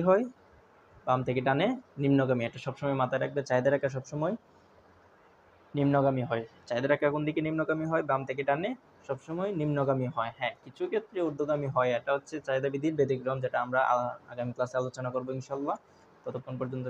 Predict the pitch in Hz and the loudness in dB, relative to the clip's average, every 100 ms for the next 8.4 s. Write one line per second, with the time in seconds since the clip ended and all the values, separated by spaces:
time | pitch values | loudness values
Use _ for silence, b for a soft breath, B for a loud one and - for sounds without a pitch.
0 | 123 127 - 127 139 135 135 180 - _ | -4 -6 -6 -10 -4 -4 -2 -4 -6 _
1 | b b - - - - 123 - 127 123 | b b -20 -16 -12 -6 -6 0 0 0
2 | - - _ _ _ _ - _ _ 123 | -4 -16 _ _ _ _ -20 _ _ -2
3 | 127 - 147 127 127 123 120 - 131 131 | -2 -2 0 4 4 4 2 -2 -6 -4
4 | 131 131 127 131 127 127 127 123 123 131 | -2 -2 -2 -2 0 2 2 -2 -2 -2
5 | 147 127 123 123 123 - 127 127 127 127 | -2 -2 0 0 -2 -4 -8 -6 -6 -4
6 | 127 131 127 131 160 - - 120 117 117 | -4 -4 -6 -6 -10 -14 -18 -18 -18 -20
7 | - - 123 120 - - 131 127 123 123 | -20 -20 -8 -8 -8 -10 -8 -6 -6 -4
8 | 123 123 123 - | -6 -6 -10 -6